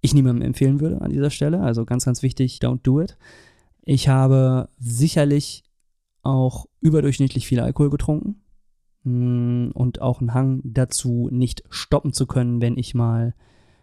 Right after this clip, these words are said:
äh, ein Glas Wein trinke, bleibt's eher selten bei dem einen Glas, sondern es werden schon drei, vier, fünf, mal mehr, mal weniger. Aber da, auch da hat die, äh, hat der Konsum, ähm, sicherlich auch irgendwo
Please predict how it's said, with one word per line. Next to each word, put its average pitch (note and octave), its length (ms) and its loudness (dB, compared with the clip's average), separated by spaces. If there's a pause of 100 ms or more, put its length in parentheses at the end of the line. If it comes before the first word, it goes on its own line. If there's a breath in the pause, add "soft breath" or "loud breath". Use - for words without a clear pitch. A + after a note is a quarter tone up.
(180 soft breath)
äh, A#2+ 360 0
ein B2 180 0
Glas A#2+ 260 0
Wein B2 180 2
trinke, C3 320 0
bleibt's B2 640 -2
eher A#2 220 -2
selten A#2+ 260 0
bei A#2 80 2
dem A2+ 160 0
einen A#2 240 -4
Glas, B2 240 0
sondern A#2+ 180 0
es A#2 80 -2
werden A#2+ 160 2
schon A#2+ 180 -2
drei, A#2 240 -4
vier, A#2 480 -2
fünf, - 400 -4 (440)
mal A#2 160 -4
mehr, D3+ 260 -4 (480 soft breath)
mal D3 180 6
weniger. F3+ 520 2
Aber C3 480 4
da, C#3+ 260 4
auch - 180 0
da C#3+ 380 2
hat D3 140 -2
die, C#3+ 280 4
äh, C3 480 2 (800)
hat C3+ 140 0
der C3 80 4
Konsum, C#3+ 680 4 (300)
ähm, B2 500 2
sicherlich C#3 440 2
auch - 200 0
irgendwo B2 540 4